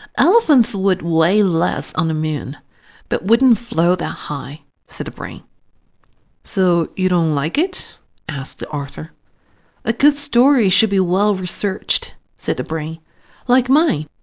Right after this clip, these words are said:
If I had a pet Stegosaurus in the Jurassic period."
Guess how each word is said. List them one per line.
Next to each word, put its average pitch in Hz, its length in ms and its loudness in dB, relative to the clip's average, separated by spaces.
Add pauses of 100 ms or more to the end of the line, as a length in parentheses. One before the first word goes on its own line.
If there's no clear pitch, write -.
(160)
If - 180 -8
I 359 140 6
had 262 240 2
a 247 40 4
pet 294 380 -6
Stegosaurus 190 920 -2
in 226 60 2
the 220 100 4
Jurassic 220 640 0
period." 143 580 -4